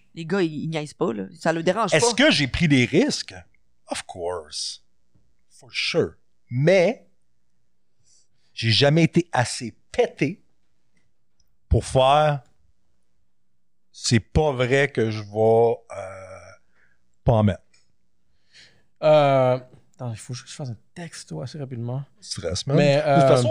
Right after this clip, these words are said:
Speaker 2: on va closer, on
Speaker 1: Ben
Speaker 2: va
Speaker 1: oui.
Speaker 2: closer le tout
Speaker 1: Ben oui, ça fait un bon petit
Speaker 2: avec
Speaker 1: qu'on
Speaker 2: le
Speaker 1: jase, là.
Speaker 2: pull-out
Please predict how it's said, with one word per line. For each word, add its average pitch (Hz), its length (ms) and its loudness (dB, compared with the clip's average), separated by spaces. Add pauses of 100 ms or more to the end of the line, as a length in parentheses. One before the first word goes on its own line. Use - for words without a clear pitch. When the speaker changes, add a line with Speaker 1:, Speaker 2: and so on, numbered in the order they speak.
Speaker 2:
on 143 80 -2
va 131 80 -12
closer, 139 500 -4
on 120 100 4
Speaker 1:
Ben 110 140 4
Speaker 2:
va 123 80 4
Speaker 1:
oui. - 60 6
Speaker 2:
closer 135 360 4
le 139 200 4
tout 254 340 2
Speaker 1:
Ben 190 160 -6
oui, 214 140 -10
ça - 120 -8
fait 190 100 -6
un 175 60 -4
bon 185 120 -6
petit - 140 -6
Speaker 2:
avec 120 300 4
Speaker 1:
qu'on - 100 4
Speaker 2:
le 113 40 6
Speaker 1:
jase, - 80 -12
là. 127 60 4
Speaker 2:
pull-out 135 360 2